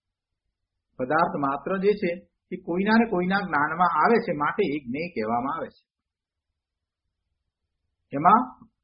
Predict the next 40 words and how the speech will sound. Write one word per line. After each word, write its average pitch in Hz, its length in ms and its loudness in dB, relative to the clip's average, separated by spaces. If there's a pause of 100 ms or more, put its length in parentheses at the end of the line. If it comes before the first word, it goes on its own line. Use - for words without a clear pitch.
(560)
પ્રમેત્વ 214 420 2
નામનો 190 380 4
ગુણ 208 300 2
છે, 135 160 -2 (140)
એટલે 170 220 -8
કે 185 140 0 (120)
જણાઈ 165 360 2
શકે 185 360 -2
એવો 165 200 -2
એનામાં 156 380 -4
ગુણ 254 240 2
છે, - 160 -6 (120)
એટલે 196 180 -6
એ 185 100 -4
જણાય 214 340 4
છે. 131 160 -8
કોને 220 260 -2
જણાય 143 280 -2
છે? 170 140 -14 (1500)
જ્ઞાનીને 175 500 -2 (140)
એ 156 100 -6
જણાય 208 340 0
છે. - 140 -20 (140)
ભલે 214 180 -2
આપણને 175 360 -2
કદાચ 165 260 0
નથી 180 280 -2
જણાતું, 123 380 -4 (640)
પણ 123 120 -6
ભગવાનને 135 420 2
તો 170 100 -6
એ 165 80 -2
જણાય 147 340 -2
છે 240 80 -12
ને, 233 120 -12 (480)
સર્વજ્ઞને 156 480 -4
તો 165 120 -6
જણાય 147 320 -2
છે 226 140 -6
ને, 226 120 -4